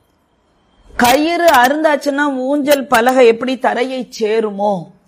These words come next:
அதுபோல உன்னுடைய அருளால்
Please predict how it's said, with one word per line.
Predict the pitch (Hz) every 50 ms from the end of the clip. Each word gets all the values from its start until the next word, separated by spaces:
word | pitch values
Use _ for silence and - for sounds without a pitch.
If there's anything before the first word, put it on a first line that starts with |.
| _ _ _ _ _ _ _ _ -
அதுபோல | 214 226 220 233 202 214 220 214 202 190 202 214 208 196 196 190 - _ _ _ _ _ _ _ _ _ _ _ _ _ _ _ -
உன்னுடைய | - 240 262 277 294 294 285 285 285 269
அருளால் | 240 226 233 247 277 285 285 294 311 339 370